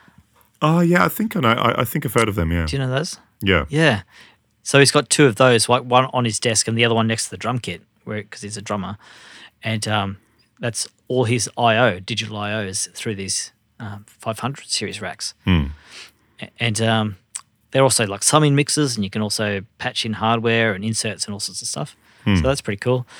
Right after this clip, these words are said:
Speaker 2: And, um, yeah, he said he's just gone through and sold heaps of stuff, and,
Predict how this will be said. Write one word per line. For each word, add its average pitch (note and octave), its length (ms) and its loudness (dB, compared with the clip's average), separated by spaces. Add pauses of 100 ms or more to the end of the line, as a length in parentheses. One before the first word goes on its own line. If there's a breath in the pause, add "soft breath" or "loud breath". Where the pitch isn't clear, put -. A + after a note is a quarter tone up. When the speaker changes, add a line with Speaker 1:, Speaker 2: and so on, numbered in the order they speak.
(460 loud breath)
Speaker 2:
And, A#2+ 160 2
um, B2 220 4
yeah, D3 120 8
he C3+ 140 4
said A#2 240 0
he's A2+ 120 0 (220)
just - 140 -4
gone A#2 160 2
through A#2+ 240 2
and G#2 200 0 (100)
sold A2+ 320 -2
heaps - 260 -6
of - 60 -8
stuff, A#2 440 4
and, G2 220 -12